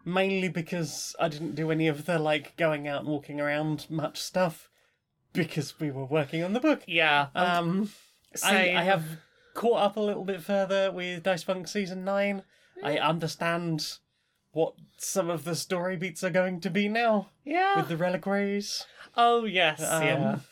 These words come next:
Speaker 1: I've just got to, uh, yours, your, your, your one.
Speaker 2: Ah, yes, yes.
Speaker 1: Um,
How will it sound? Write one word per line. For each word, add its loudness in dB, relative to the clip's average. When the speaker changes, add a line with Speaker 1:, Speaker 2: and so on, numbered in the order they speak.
Speaker 1:
I've 0
just -4
got 0
to, -4
uh, -4
yours, -6
your, -4
your, -6
your 2
one. 2
Speaker 2:
Ah, 6
yes, 0
yes. 2
Speaker 1:
Um, 0